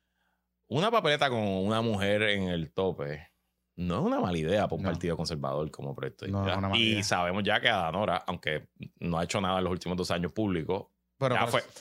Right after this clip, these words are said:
Speaker 2: pero
Speaker 1: ya,
Speaker 2: está activa.
Speaker 1: ya fue candidata nacional
Speaker 2: No, no ha
Speaker 1: y
Speaker 2: hecho
Speaker 1: s-
Speaker 2: nada público. Recuerda, no ha hecho nada público para nosotros.
Speaker 1: Pero está, está en,
Speaker 2: Pero ya está
Speaker 1: y
Speaker 2: dándole
Speaker 1: está en
Speaker 2: duro.
Speaker 1: Radio Dignidad y
Speaker 2: Está en
Speaker 1: está,
Speaker 2: Radio
Speaker 1: ok, ok,
Speaker 2: Dignidad
Speaker 1: ok,
Speaker 2: y ya
Speaker 1: ok.
Speaker 2: está, y tiene, creo que hasta un podcast y todo.
Speaker 1: Ok,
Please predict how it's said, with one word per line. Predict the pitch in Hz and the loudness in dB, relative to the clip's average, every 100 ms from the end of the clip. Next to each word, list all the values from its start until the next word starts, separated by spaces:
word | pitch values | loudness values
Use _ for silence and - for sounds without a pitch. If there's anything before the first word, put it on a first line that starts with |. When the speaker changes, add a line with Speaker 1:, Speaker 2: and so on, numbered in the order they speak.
| - | -2
Speaker 2:
pero | 92 | 0
Speaker 1:
ya, | 90 | 0
Speaker 2:
está | - 147 | 0 0
activa. | - 120 101 80 | 2 2 2 0
Speaker 1:
ya | 113 107 | 2 2
fue | 120 | 2
candidata | 123 123 117 | 4 4 4
nacional | 117 120 139 117 | 2 2 2 2
Speaker 2:
No, | 131 135 | 2 2
no | 131 | 2
ha | |
Speaker 1:
y | 131 | 2
Speaker 2:
hecho | |
Speaker 1:
s- | 156 | 4
Speaker 2:
nada | 165 170 | 4 2
público. | 170 175 135 | 0 -2 -2
Recuerda, | 123 123 | 0 0
no | 110 | 0
ha | |
hecho | 110 127 | -2 2
nada | 139 | 2
público | 139 160 190 190 | 2 0 0 0
para | 135 123 110 | 0 0 0
nosotros. | 95 87 107 90 | -2 -2 -4 -2
Speaker 1:
Pero | 107 104 | 2 2
está, | 90 101 113 | 2 2 2
está | 98 - 139 | 0 0 2
en, | 135 | 2
Speaker 2:
Pero | 120 | 2
ya | 117 | 2
está | 95 139 | 2 4
Speaker 1:
y | |
Speaker 2:
dándole | 131 123 | 4 2
Speaker 1:
está | 156 143 | 2 4
en | 151 | 4
Speaker 2:
duro. | 151 | 4
Speaker 1:
Radio | 156 | 4
Dignidad | 156 147 127 131 143 139 | 4 4 2 4 4 4
y | 131 | 4
Speaker 2:
Está | 120 127 | 4 4
en | |
Speaker 1:
está, | 113 117 | 4 4
Speaker 2:
Radio | |
Speaker 1:
ok, | |
ok, | 139 135 120 113 | 2 2 0 2
Speaker 2:
Dignidad | 113 107 180 202 | 4 4 4 4
Speaker 1:
ok, | 180 | 2
Speaker 2:
y | 139 | 2
ya | 131 | 2
Speaker 1:
ok. | |
Speaker 2:
está, | - 135 139 139 135 | 2 2 4 2 2
y | 127 120 | 2 0
tiene, | 120 120 120 | 0 0 2
creo | 127 | 2
que | 123 | 2
hasta | 123 | 2
un | 123 | 0
podcast | 113 131 165 160 113 | 2 0 2 -2 -2
y | |
todo. | 101 92 87 - | -2 -2 -4 -6
Speaker 1:
Ok, | - 80 | -4 0